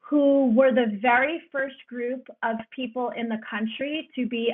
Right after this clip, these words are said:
under quarantine. So it's a group of kids who go to the S A R Academy in Riverdale, New York. Um, and that was one of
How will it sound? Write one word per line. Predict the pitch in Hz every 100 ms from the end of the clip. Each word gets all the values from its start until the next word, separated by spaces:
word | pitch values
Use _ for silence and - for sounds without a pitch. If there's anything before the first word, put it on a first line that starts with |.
| 233
under | 233 220 208 -
quarantine. | 233 208 208 202 _ _ 170 - - _ - - _ -
So | 262 247
it's | 247
a | 254
group | 226 254 262
of | 277 262 -
kids | 262 226 220
who | 262
go | 226 226 220
to | 220 240
the | 226
S | - 220
A | 247
R | 214 208 226
Academy | 226 202 190 220 254 277 240
in | 214
Riverdale, | 202 202 226 220 226
New | 254 269
York. | 202 196 302 - _ _ _ _
Um, | - 240 247
and | 247 247
that | 240 233
was | 254 254
one | 240 240
of | 233